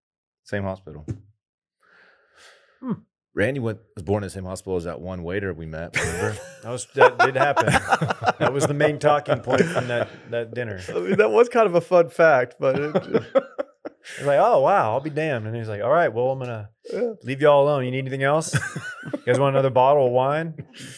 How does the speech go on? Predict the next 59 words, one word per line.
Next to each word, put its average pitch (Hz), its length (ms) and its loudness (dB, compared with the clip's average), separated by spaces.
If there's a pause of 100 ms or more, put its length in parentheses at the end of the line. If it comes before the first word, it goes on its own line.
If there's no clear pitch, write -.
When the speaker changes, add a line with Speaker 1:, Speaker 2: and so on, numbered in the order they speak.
(200)
Speaker 3:
Yeah. 127 240 -4
Speaker 2:
"No, 135 220 -2
we're 165 120 0
good, 156 280 4
man." 117 380 -6 (600)
The - 220 -10
fun 131 260 -4
facts. 113 580 -8 (240)
Speaker 1:
Mm-hmm. 101 380 -10 (1120)
Speaker 3:
Is 131 100 -6
Speaker 2:
Well, 156 80 4
Speaker 3:
it 160 40 4
Speaker 2:
enjoy 170 260 4
D 196 200 -6
C. 156 260 -2
I 113 40 4
th-, - 100 -10
I'm, 135 180 -6
I'm 135 160 -6
excited 131 380 -6
for 98 180 -10
you. 101 80 -10
It's 110 160 -16
a, 127 160 -8
it 143 80 -8
is 156 160 -6
a, 120 220 -2
a 120 40 -2
Speaker 3:
I'll 156 120 8
Speaker 2:
cool 175 80 2
Speaker 3:
report 151 260 4
Speaker 2:
place - 0 -
to - 20 -10
Speaker 3:
back. 104 360 2 (220)
I'll 135 100 0
report 120 340 0
back. 82 220 0
Speaker 2:
Don't 165 120 2
Speaker 1:
You 202 60 -2
Speaker 2:
get 202 60 6
Speaker 1:
can 202 100 4
Speaker 2:
anxiety 165 360 2
from 135 160 -10
the 123 80 -10
subways. 104 640 -4
You 127 140 -10
probably 147 380 2
know 131 140 -4
subways 120 420 -2
better 110 200 -2
than 101 120 -8
I 110 120 -2
did, 101 200 -10
but 104 100 -6
I, 117 200 -2 (100)
I, 127 140 -2
they're 143 260 0
very 165 340 2
just 120 260 -10